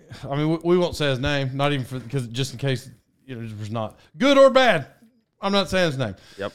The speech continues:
Speaker 1: But there's a guy locally that, uh, whenever the storms are coming in, uh, whether it's during the,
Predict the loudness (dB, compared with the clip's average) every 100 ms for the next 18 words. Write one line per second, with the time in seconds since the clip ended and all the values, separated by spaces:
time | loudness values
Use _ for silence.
0 | _ -4 -2 0 2 4 6 4 2 0
1 | -2 0 0 0 -2 -4 -4 -6 -4 -2
2 | -2 -4 -4 -2 -2 -2 -4 -4 -2 -2
3 | -4 -6 -10 _ _ _ -8 -4 -2 -2
4 | -2 -4 -6 -10 -16 -8 -2 -2 -2 -2
5 | -2 -4